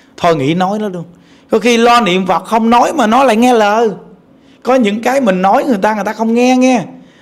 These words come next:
Nhưng mà có những cái mình không nói mà người ta lại nghe. Vì để ý đi, nếu như mà nói hoài mà không được thì đừng nói nữa. Còn nếu như mà mình nói hoài có khi mình phiền não nhiều. Càng nói càng phiền não.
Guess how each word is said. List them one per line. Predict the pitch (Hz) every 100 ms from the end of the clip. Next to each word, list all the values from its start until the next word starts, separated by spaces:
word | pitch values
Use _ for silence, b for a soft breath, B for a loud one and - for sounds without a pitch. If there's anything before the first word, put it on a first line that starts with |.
| -
Nhưng | 220 226
mà |
có | 180 247
những | 240 202
cái | 269
mình | 269 175
không | - 269 269
nói | 269 349
mà |
người | 277
ta | 220
lại | 214
nghe. | 220 240 247 170 - B -
Vì | 180
để | 185
ý | 226 262
đi, | 262 202 131 - b b b b b -
nếu | 226
như | 285 240
mà | 214
nói | 196 269
hoài | 262 170 175 214 214 170 - - -
mà | 170
không | 208 208
được | 175 170
thì | 156
đừng | 151
nói | 175 226
nữa. | 180 170 - - b b b b -
Còn | 156
nếu | 180 254
như | 277 233
mà | 208
mình | 160 151 151
nói | 190
hoài | 254 175 170 170
có | 202
khi | 214
mình | 165
phiền | 147 143
não | -
nhiều. | 208 180 160 - - _ b b b -
Càng | 180 196
nói | 254
càng | 233 170
phiền | 170 160
não. | 147